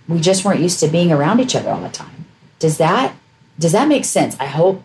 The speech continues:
I hope this makes sense. But, like, we are having to learn how to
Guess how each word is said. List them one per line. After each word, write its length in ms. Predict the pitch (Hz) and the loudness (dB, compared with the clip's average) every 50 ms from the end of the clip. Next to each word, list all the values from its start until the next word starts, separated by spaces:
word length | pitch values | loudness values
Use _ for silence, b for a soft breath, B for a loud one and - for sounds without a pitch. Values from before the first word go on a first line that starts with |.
| _ | _
I 100 | - 135 | -4 -4
hope 240 | 147 147 160 156 160 | -2 -2 -4 -2 -2
this 200 | - 160 151 - | -2 -2 -2 -2
makes 160 | 143 127 120 | -4 -6 -4
sense. 280 | - - 110 98 - - | -6 -8 -8 -8 -10 -6
But, 160 | - - - | -2 0 2
like, 200 | 143 135 131 - - - _ _ _ _ _ _ _ _ _ _ _ _ _ _ _ _ _ _ - | 2 2 0 -2 -6 -16 _ _ _ _ _ _ _ _ _ _ _ _ _ _ _ _ _ _ 0
we 140 | 170 175 | 2 2
are 80 | 196 208 | 2 2
having 380 | 208 202 165 156 151 156 156 156 | 2 0 -2 0 2 2 2 0
to 140 | - - 165 | 0 -2 -4
learn 340 | 160 143 127 113 113 113 - _ _ _ _ _ _ _ _ - - - - | -2 -4 -4 -8 -10 -18 -20 _ _ _ _ _ _ _ _ -20 -20 -20 -10
how 240 | - 156 160 180 196 | -4 0 0 0 0
to 380 | 185 - - 143 139 139 143 | -2 -4 -4 -4 -4 -4 -6